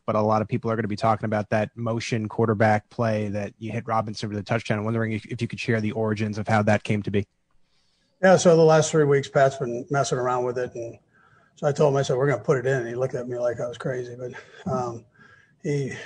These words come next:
Speaker 2: he, he'd been doing it, and it looked good. So, "It looks good, let's try it." And, um,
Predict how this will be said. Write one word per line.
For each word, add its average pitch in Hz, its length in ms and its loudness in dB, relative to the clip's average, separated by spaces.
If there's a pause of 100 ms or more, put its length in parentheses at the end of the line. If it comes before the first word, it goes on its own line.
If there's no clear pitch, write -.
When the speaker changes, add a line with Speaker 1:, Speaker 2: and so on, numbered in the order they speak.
(200)
Speaker 2:
he, 139 180 -2 (220)
he'd 143 160 -2
been 131 160 0
doing 147 240 6
it, 123 160 -2
and 120 460 -8 (160)
it 135 80 -4
looked 131 200 0
good. 135 340 2 (140)
So, 117 460 -2 (420)
"It 135 140 -2
looks 135 360 2
good, 135 240 0
let's 139 160 -2
try 147 240 0
it." 120 140 -4 (260)
And, 127 200 -8
um, 120 300 2